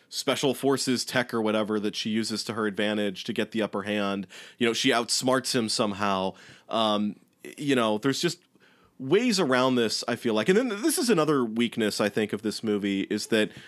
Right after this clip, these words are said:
when the actors are not good enough at doing, you know, like, the, the, the actual martial arts, the editing kinda has to make up for it,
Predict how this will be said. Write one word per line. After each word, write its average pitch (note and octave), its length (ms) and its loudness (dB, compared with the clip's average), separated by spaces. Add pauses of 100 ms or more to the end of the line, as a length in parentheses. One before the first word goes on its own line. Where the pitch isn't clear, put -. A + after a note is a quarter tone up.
(240)
when C3+ 440 4 (600)
the C#3+ 240 2
actors G#3 540 0
are C#3 80 2
not B2 460 4 (480)
good B2+ 200 4
enough A#2 400 2
at A2 140 0
doing, A2 720 2 (120)
you G2 280 -6
know, G2+ 140 0
like, F#2+ 200 -2
the, G#2 140 0
the, G#2 160 -4
the A2+ 160 0
actual A2 280 0
martial A2 380 0
arts, A2+ 360 0 (720)
the C#3+ 240 2
editing G3 340 4
kinda D3+ 280 2
has C3 260 0
to C3+ 60 0
make A#2 220 2
up G#2+ 160 2
for B2 280 2
it, C3 100 0